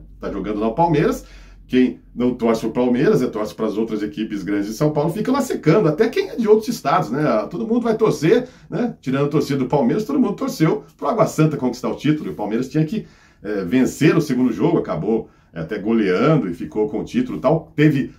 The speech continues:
também, por falar em aditivo, né? Teve também o, o Cléber Machado, né?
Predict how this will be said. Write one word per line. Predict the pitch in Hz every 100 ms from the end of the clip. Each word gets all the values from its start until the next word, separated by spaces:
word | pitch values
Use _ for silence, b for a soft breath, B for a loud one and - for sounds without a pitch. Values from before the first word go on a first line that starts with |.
| B
também, | 135 127 127 135 - - _ -
por | 107
falar | 120 123
em |
aditivo, | 123 110 113 - 175 131 117
né? |
Teve | 131 120 127
também | 139 123 135
o, | 135 - B B
o | -
Cléber | - - 143
Machado, | 254 - - 214 -
né? | 117